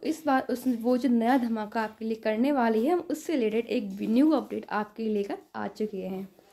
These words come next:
आर्ट एंड क्राफ्ट टीचर भर्ती पर राज्य सरकार की मोहर, आईटीआई डिप्लोमा धारकों को मौका।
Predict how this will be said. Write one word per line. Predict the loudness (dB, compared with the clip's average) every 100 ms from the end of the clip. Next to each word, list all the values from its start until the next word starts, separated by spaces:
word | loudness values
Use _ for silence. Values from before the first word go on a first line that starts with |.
| -20 -20 -20 -20 -4
आर्ट | 2 2 2 0
एंड | 0
क्राफ्ट | 2 2 2 0
टीचर | -2 0 -2
भर्ती | 0 -2 -2 -6
पर | -4 -2
राज्य | -2 -2 0
सरकार | 0 0 2 2
की | 4 4
मोहर, | 4 2 -2 -4 -4 -16 -20 _ -2
आईटीआई | 0 0 2 2
डिप्लोमा | 2 0 -2 2 2
धारकों | 2 0 -2 -4 -8
को | -2 2
मौका। | 2 0 -4